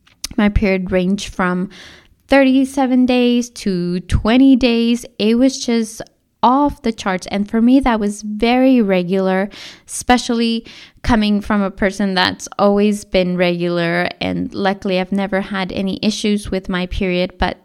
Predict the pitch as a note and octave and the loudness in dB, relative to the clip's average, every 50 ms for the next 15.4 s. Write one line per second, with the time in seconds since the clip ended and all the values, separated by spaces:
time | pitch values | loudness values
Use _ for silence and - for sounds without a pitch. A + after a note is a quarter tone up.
0 | _ _ - _ _ _ _ G3+ G3+ G3 G#3+ G#3+ G#3 G3+ G3+ - - - _ G#3+ | _ _ -20 _ _ _ _ -4 0 2 2 2 2 2 0 -2 -8 -6 _ 0
1 | G#3+ A3 G#3+ - - - _ - - G#3+ G3 F#3 F#3 F#3 F3+ F#3 - - F#3+ - | 0 0 -2 -4 -10 -12 _ -6 -4 -2 -2 -2 -2 -2 -2 -2 -4 -6 -2 0
2 | - - A3 G#3+ G#3 F#3+ F#3 F#3 F#3 G3+ - - - - - - - - _ _ | 0 2 2 2 2 4 2 2 0 -2 -6 -14 -18 -18 -18 -18 -20 -20 _ _
3 | - G3 G3 G#3 B3+ D#4 F#4 G4+ G4+ - - F#4 F4 - - - - B3+ C4 C#4+ | 0 0 2 2 2 2 2 2 0 0 0 0 0 0 -2 -4 0 0 0 2
4 | - G#4+ F#4 B3+ - F3+ - - - - - - - _ - A3 G3+ - A#3 G#3+ | 2 2 2 2 2 0 -2 -2 -2 -2 -2 -4 -4 _ -2 -2 0 0 -2 0
5 | A3 G#3 G#3 G#3 - - - F3+ F3+ F3+ F#3 G#3 A#3 C4 D4 D#4 E4+ F4+ F#4+ F4+ | 2 0 0 0 -2 -6 -4 -2 -2 0 2 4 6 6 6 6 6 6 4 2
6 | F4 - - A#3 G3+ G3 G#3 F#3 F#3+ - - - G3 F3 F3+ F#3+ G#3+ - - F3+ | 0 0 0 0 0 2 0 -2 -4 -4 -4 -4 -4 -2 -2 -2 -2 -4 -2 -4
7 | F3+ F3+ F3+ F3+ - G3+ G3+ - A#3+ G#3+ G#3+ G#3+ G3 - - G3 G3 - - - | -4 -4 -4 -4 -4 -4 -2 -2 -2 -2 0 0 0 0 0 -2 -2 -4 -10 -8
8 | - - G#3 G3+ - - F3 F3 - _ - F3+ G3+ A#3 A#3 - - - - - | -6 -6 -6 -6 -6 -6 -8 -8 -8 _ -4 -2 0 0 0 -2 -6 -6 -6 -4
9 | G3 G3 G3 - - - - - - - - _ G#3 A3 G#3+ - - - A3 A#3 | -4 -4 -4 -6 -14 -20 -20 -20 -20 -20 -16 _ -2 -2 -2 -2 -4 -2 2 4
10 | G#3 G3+ F#3+ F#3 F#3 F3+ F3+ F#3 A#3 B3 - - - G#3+ G#3 - - G3 F#3 F#3+ | 4 4 4 4 2 2 2 0 -2 -2 -4 -6 -6 -6 -6 -4 -4 -4 -4 -4
11 | G3 - G3+ G3 G#3 G#3 G#3 G3+ - - G3 F#3+ F#3 F#3 - - F#3 F#3 - F3 | -4 -6 -4 -4 -2 -4 -4 -6 -6 -6 -4 -4 -4 -4 -4 -6 -6 -2 -2 -2
12 | F3 F#3 - - - - F#3 F3+ F3+ - - - - - F3+ F3 F3 F3 F3 E3 | -2 -2 -6 -8 -8 -8 -6 -6 -8 -8 -10 -14 -6 -4 -2 -2 0 -2 -4 -4
13 | - - G3+ G#3 G3+ G3 - - - F#3+ E3+ F3+ G#3+ B3 A#3+ - F#3+ G3+ F#3+ - | -6 -4 -2 -2 -2 -2 -4 -6 -4 -2 -2 0 -2 -2 -4 -4 -6 -6 -6 -8
14 | - - - - - - - - A#3 A3 A#3+ C#4 C4+ - - - - G#3 F#3+ F3 | -14 -16 -16 -16 -16 -16 -6 -2 0 2 2 2 0 -2 -6 -4 -2 0 0 0
15 | E3+ E3 E3 E3+ F3+ G#3+ B3+ B3+ | 0 0 0 0 0 0 0 -2